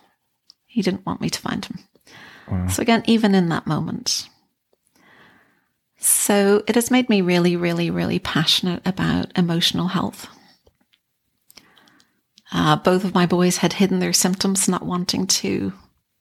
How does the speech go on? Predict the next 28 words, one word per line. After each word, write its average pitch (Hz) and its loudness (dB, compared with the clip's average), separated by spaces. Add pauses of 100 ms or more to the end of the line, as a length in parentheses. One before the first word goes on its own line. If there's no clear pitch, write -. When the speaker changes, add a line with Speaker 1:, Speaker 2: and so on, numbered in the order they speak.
(1000)
Speaker 1:
either 185 2
emotionally 185 0
or 196 -10
physically - -8 (420)
Speaker 2:
Right. 98 2
Speaker 1:
talk 101 2
about - -6
pain. 190 0 (340)
Speaker 2:
Right. 92 -4 (1400)
Speaker 1:
And 226 0
so 220 4 (1500)
at 196 -2
that 190 0
point, 190 -2
I 175 0
was 196 -2
divorced 196 0
and, 175 0 (920)
um, - -4 (720)
didn't 175 4
have 180 2
kids - 0
to - 0
kind 170 0
of 165 -4
get - 0
through 196 0
it. 254 -2